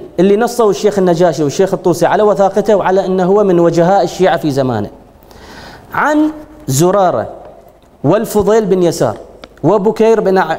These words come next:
بن أعين ومحمد بن مسلم وبريد بن معاوية وأبي الجارود اللي هم كلهم كانوا من فقهاء أصحاب الإمام الباقر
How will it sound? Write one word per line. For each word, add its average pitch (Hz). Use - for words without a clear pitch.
بن 180
أعين 170
ومحمد 220
بن 180
مسلم 165
وبريد 208
بن 196
معاوية 165
وأبي 214
الجارود 214
اللي 220
هم 220
كلهم 240
كانوا 214
من 180
فقهاء 185
أصحاب 185
الإمام 170
الباقر 151